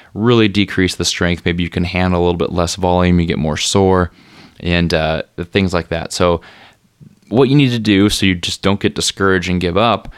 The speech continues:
is mask it, which basically means doing something new that you don't even notice the strength decreases because of the variety that you're adding in. So you might do an all body weight program. Maybe you do, um,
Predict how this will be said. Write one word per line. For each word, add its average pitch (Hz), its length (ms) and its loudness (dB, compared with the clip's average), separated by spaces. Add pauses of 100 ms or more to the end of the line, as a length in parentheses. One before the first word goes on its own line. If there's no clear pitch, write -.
(280)
is 87 680 2
mask 87 480 -2
it, - 180 -10 (500)
which - 280 -2
basically 90 400 -2
means 87 300 -2
doing 101 280 2
something 95 380 -2
new 90 480 2 (400)
that - 140 -2
you 113 80 0
don't 135 180 0
even 160 240 0
notice 110 340 2
the - 100 -4
strength 85 360 -6
decreases 82 760 -6 (320)
because 87 380 -4
of 82 340 -4
the 90 140 -4
variety 85 540 -2
that 82 120 -6
you're 85 160 -6
adding 85 280 -4
in. 82 200 -4
So - 160 -8
you 85 80 -4
might 85 240 -4
do 87 280 -2
an 87 100 -6
all 85 240 -4
body 98 320 0
weight 98 240 0
program. 92 640 0 (460)
Maybe 82 240 -2
you 85 200 -2
do, 82 520 2 (340)
um, 80 580 -4